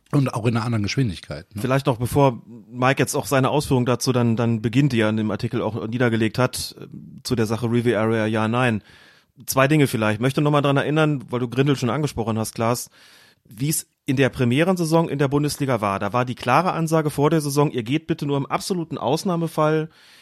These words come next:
Speaker 2: in die Review Area, genau mit der Begründung, es muss ja klar und offensichtlich falsch sein. Und wenn es klar und offensichtlich falsch ist, beziehungsweise von offensichtlich war da noch nicht die Rede, nur von klar, egal, dann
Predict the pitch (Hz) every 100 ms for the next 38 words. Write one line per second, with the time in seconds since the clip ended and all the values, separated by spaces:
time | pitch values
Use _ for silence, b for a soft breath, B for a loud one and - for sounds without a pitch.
0 | b 139 131 110 151 180 175 160 175 165
1 | 131 123 147 165 151 131 117 135 170 196
2 | 180 139 156 151 135 139 131 123 123 120
3 | 107 117 120 - 175 180 185 B B B
4 | - 226 127 - 123 120 113 113 110 107
5 | 110 101 - 170 - - 107 120 107 113
6 | 107 127 139 131 131 120 123 120 113 117
7 | - 117 135 117 113 104 - 117 156 180
8 | b - 104 104 165 B B B B B
9 | B B B - 139 139 170 196